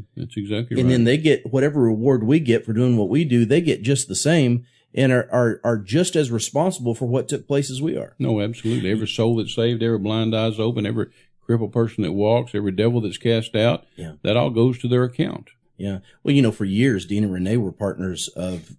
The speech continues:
Speaker 2: of Terry Mize Ministries and all
Speaker 1: Sure.
Speaker 2: that, all that we did. And now here you are on the other side of things. And so you, you've, you've been a partner from both ends.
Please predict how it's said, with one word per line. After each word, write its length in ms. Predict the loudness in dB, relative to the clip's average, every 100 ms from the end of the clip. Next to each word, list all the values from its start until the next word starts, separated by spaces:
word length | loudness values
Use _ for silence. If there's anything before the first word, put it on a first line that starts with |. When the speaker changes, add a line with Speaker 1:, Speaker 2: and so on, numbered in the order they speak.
| -8
Speaker 2:
of 260 | -8 -6
Terry 220 | -4 -2 0
Mize 260 | -2 -4
Ministries 540 | -4 -4 -4 -4 -4 -2
and 80 |
all 60 | -2 0
Speaker 1:
Sure. 100 | 0
Speaker 2:
that, 100 | -2 -4
all 160 | -4
that 160 | -4 -2
we 160 | 0
did. 380 | 0 0 -2 -4 _ _ _ -6
And 220 | -2 0
now 420 | 0 0 -2 -6 _ _
here 160 | 2
you 220 | 4 4
are 100 | 4
on 120 | 2 2
the 120 | 4
other 180 | 2 2
side 280 | 0 -2
of 80 | -4
things. 340 | -6 -4 -4 -6
And 100 | -2
so 140 | -2
you, 440 | 0 0 0 -2 -4
you've, 340 | 0 0 0
you've 340 | -4 0 0 2
been 120 | 2
a 40 |
partner 340 | 2 0 0 -2
from 200 | 0 0
both 220 | 2 2
ends. 520 | 2 2 -2 -6 -8